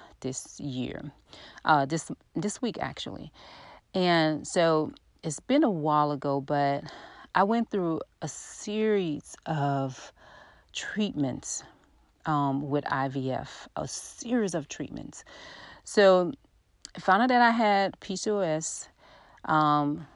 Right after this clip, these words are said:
they didn't right away, I didn't right away go into I V F, in vitro fertilization. They did a few other things first. We did a case study where they put me on this pill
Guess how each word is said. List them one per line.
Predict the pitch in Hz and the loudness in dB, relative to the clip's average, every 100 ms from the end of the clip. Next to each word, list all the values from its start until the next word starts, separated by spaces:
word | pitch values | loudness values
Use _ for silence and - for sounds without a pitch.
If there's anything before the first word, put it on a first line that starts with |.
| _ _ | _ _
they | 170 175 | -2 2
didn't | 226 240 262 233 | 4 4 4 2
right | 202 208 208 | 4 6 6
away, | 196 185 175 156 156 156 _ _ _ _ _ _ _ _ | 4 4 4 2 0 -6 _ _ _ _ _ _ _ _
I | - | 0
didn't | 208 240 208 | 2 4 4
right | 190 | 4
away | 180 170 | 4 2
go | 151 156 | 2 2
into | 151 147 - 139 - - | 2 2 -2 -6 -6 -2
I | 131 131 | -2 -2
V | 131 127 - | -4 -8 -8
F, | - - - - - - _ - | -8 -8 -10 -20 -20 -20 _ -8
in | 147 139 131 127 - | -2 -2 -2 -6 -2
vitro | 160 151 - 123 | -2 -2 -4 -6
fertilization. | 117 - 123 120 131 123 - - - - - 139 - - - - - - | -6 -6 -4 -6 -8 -10 -10 -8 -6 -6 -8 -12 -14 -20 -20 -20 -20 -8
They | 175 | -4
did | 185 254 | 0 0
a | 247 | 0
few | - 214 - | -2 -4 2
other | 156 147 - | 0 0 -6
things | 139 120 - - | -8 -8 -10 -8
first. | 123 117 117 | -6 -6 -6
We | 147 | -8
did | 139 - | -8 -8
a | 135 - | -10 -12
case | - 220 220 | -2 0 0
study | - - 190 170 165 | -4 -6 -4 -2 -2
where | 151 139 | -2 -2
they | 139 | -4
put | - 190 185 | -4 -6 -4
me | 175 | -2
on | 156 147 | -2 -2
this | 143 - | -4 -8
pill | - 147 131 127 139 | -8 -6 -4 -6 -8